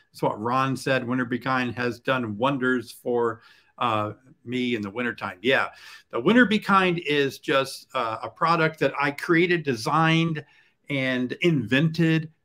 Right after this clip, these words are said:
the mixture and everything. So that's what I feed my bees all winter, because look, those bees of winter physiology, they have the ability to do stuff like create royal jelly in the wintertime. If they don't have a lot of food in there, they won't create,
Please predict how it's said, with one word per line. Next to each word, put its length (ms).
the 80
mixture 680
and 100
everything. 480
So 200
that's 320
what 100
I 140
feed 260
my 140
bees 400
all 180
winter, 240
because 340
look, 180
those 200
bees 240
of 80
winter 180
physiology, 920
they 140
have 180
the 140
ability 480
to 100
do 320
stuff 480
like 240
create 300
royal 260
jelly 320
in 80
the 80
wintertime. 540
If 80
they 100
don't 160
have 140
a 60
lot 100
of 100
food 220
in 80
there, 160
they 160
won't 260
create, 460